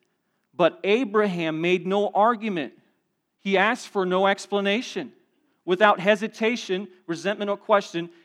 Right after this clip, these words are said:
Abraham made, made the necessary pre-, preparations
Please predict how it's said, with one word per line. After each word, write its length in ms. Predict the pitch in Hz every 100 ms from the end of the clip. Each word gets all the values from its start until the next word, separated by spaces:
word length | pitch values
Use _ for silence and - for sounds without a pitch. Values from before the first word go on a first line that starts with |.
| -
Abraham 500 | 170 196 208 202 190
made, 340 | 170 185 160
made 240 | 160 175 190
the 60 |
necessary 580 | 175 165 180 175 160 175
pre-, 180 | - 202 _ - 139
preparations 800 | - 185 202 175 139 156 196 -